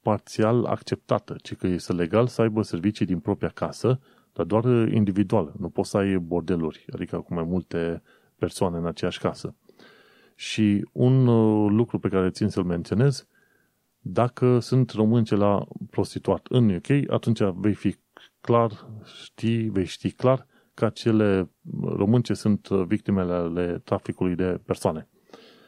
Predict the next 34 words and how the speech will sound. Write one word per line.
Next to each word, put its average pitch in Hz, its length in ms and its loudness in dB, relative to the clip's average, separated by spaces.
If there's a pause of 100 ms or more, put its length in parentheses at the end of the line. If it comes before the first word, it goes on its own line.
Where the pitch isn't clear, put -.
(180)
Așa 127 240 0
că, - 380 0
dacă 104 280 -2
vezi 98 200 2
românce 95 360 0
la 87 240 0
prostituție, 113 840 -2 (300)
ar 104 120 -6 (100)
fi 113 220 0
trebui, 101 560 0
ar 95 140 -4
trebui 98 380 2
făcută - 360 -4
reclamație 90 480 -2
la 87 80 -2
poliție 110 400 -2 (400)
și - 180 -4
poliția 127 360 2
ar 107 60 0
trebui 107 200 -2
să 117 140 -2
an-, 107 280 2
aresteze 98 600 0
pe - 140 -6
aia 85 200 -2
care 85 480 -4
le 87 160 -4
obligă. 120 380 2
De 101 160 -2
ce? 170 220 0 (500)
Pentru 143 240 2
că, 139 160 2
guess 113 360 -2
what? - 320 -2